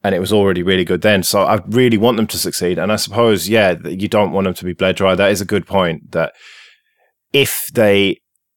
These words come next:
liquidated all their assets and just basically bankrupted themselves by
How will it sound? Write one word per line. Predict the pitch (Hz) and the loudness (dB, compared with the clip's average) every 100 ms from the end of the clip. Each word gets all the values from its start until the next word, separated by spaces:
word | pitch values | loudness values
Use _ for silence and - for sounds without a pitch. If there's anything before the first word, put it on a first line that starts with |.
| - | -4
liquidated | 120 113 - 110 98 104 | 0 0 2 2 2 2
all | 104 | 2
their | 101 98 | 4 2
assets | 95 - 95 - - 95 | 2 0 0 -2 -6 -4
and | 92 87 - | -4 -4 -6
just | 104 - - | -4 -4 -2
basically | 107 98 - 92 | -2 0 -4 -4
bankrupted | 110 101 98 80 92 | 0 0 -2 -4 -4
themselves | 85 85 101 90 85 - | -6 -6 -2 -2 -2 -4
by | 98 90 87 82 | -2 0 0 -4